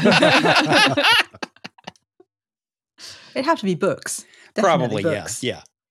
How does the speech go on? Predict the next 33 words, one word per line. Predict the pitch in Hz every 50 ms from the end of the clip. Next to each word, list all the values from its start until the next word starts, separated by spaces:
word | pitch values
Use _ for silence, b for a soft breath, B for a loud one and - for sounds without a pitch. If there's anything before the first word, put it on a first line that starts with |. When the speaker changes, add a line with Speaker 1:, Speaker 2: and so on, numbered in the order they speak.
| _ _ _ _ _ b b b b b _
Speaker 1:
So | - - 240
I | 262 269
asked, | 277 277 269 254 -
I | 220 247 262
had | 262 233 220
to | - 208
ask | 202 208 - - -
my | 196 185 190
fellow | - 202 180 180 165
panelists, | - 196 190 190 190 170 160 180 - - - - - _ _ _ -
to, | - 190 180 170 170 170 170
um, | 170 170 165 165 165 165 165 -
help | - 165 180 180
me | 165 165 170
out | 175 190 -
with | 147 156
this, | 156 160 185 - - - - _ _ _ -
being, | - 165 165 160 160 160 160
uh, | 165 160 156
the | 156 170
Brit | 160 165 180 175 180 -
who | - 175
hasn't | 160 175 170 165 - 165
seen | - 175 165 156
any | - 160 165 156
episodes | 156 - - 170 - - 160 156 147 -
but | - - -
seen | - 175 160 160 156 143
some | - 170 160 151 151
clips | 143 - - 165 - - - - - - _ _ _ _ - _ _ _ _ -
on | 165 160 143
social | - 170 156 - 160 160
media. | 165 170 165 151 151 151 170